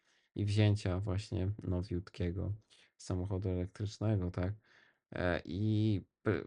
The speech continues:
patrząc jeszcze to w perspektywie z, e, takim krajem jak Chiny, gdzie,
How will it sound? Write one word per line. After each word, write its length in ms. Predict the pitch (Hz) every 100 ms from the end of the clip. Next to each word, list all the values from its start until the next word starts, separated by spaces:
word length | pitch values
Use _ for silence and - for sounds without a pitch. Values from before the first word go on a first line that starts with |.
| -
patrząc 460 | 107 104 - 104 98
jeszcze 300 | 101 - 101
to 140 | 101
w 60 | -
perspektywie 760 | 98 - - - 101 104 92
z, 420 | 98 98 87 90 107 _ _ -
e, 140 | 95
takim 320 | 92 98 101 98
krajem 340 | 95 92 92
jak 200 | 87 -
Chiny, 500 | - 98 90 87 98
gdzie, 580 | 98 95 90 87 87